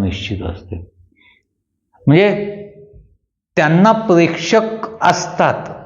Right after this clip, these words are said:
पण ते ठराविक साच्यातले असतात.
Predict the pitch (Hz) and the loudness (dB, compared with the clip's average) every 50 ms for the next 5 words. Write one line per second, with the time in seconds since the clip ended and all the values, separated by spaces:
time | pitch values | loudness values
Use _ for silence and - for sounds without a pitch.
0 | - - _ _ _ 190 185 180 - 208 196 208 202 - - - - 151 139 156 | -20 -20 _ _ _ -2 -2 0 0 0 -2 -2 -6 -8 -12 -6 -2 0 2 4
1 | 165 165 165 185 190 190 - - - - - 156 120 127 - - 160 151 151 151 | 2 2 2 0 -2 -4 -6 -12 -14 -6 -4 -4 -4 -4 -4 -4 -4 -4 -2 -2
2 | 151 139 120 104 85 - - - - - | 0 2 2 0 0 -4 -10 -10 -10 -12